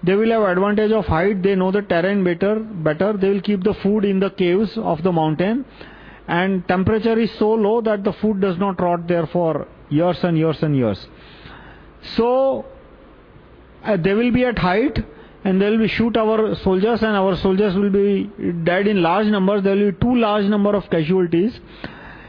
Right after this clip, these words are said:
And back then Air Force on a hilly area was not that effective. So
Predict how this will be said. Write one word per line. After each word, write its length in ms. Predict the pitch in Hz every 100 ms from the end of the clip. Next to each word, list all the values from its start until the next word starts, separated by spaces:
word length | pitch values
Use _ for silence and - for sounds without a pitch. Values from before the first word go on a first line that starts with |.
| - -
And 200 | 196 180
back 240 | 190 208
then 200 | 240 247
Air 180 | 214 202
Force 560 | - 226 185 - - - - - - - - -
on 200 | 180 202
a 280 | 196 185
hilly 320 | 135 175 214 233
area 300 | 214 208 202
was 220 | 190 170
not 200 | 185 180
that 160 | 180 170
effective. 480 | 175 147 - 101 - - - - - - - - - - -
So 540 | 226 247 262 - -